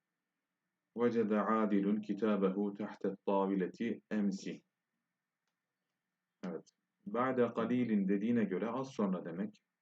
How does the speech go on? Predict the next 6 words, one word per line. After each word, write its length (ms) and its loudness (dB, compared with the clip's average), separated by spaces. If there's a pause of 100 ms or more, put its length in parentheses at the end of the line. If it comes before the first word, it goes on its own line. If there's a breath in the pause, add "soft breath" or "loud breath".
(2500)
Vezenel 520 4
hudariyyul 760 2
fakihete 760 -2
li 120 -8
tahirin. 680 -2 (1500)
Manav 440 0